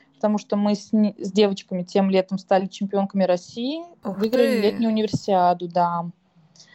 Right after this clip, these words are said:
Speaker 1: А с парнями пока что мы только идём, карабкаемся вверх на чемпионате Татарстана.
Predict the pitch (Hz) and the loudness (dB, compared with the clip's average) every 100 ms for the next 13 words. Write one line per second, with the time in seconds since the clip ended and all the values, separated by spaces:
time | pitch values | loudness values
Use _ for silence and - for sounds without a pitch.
0 | - _ - 185 190 190 185 190 180 - | -20 _ -4 2 2 2 0 -2 -4 -10
1 | - 214 214 226 214 202 202 202 202 214 | -4 -2 0 -2 -2 -2 0 0 -2 -6
2 | 202 202 202 - 208 185 196 190 180 _ | -4 -4 -4 -2 -2 2 2 2 -2 _
3 | _ _ - 214 220 - 208 - 208 185 | _ _ 2 2 2 -4 -10 -10 -10 -2
4 | 196 190 - - _ 190 190 190 190 202 | 0 0 -4 -20 _ -2 2 2 0 -2
5 | 202 202 196 - 202 185 180 175 175 - | 2 4 2 0 0 2 2 2 -2 -6
6 | - 190 185 - 220 262 330 220 | -4 -2 -2 0 0 2 0 -4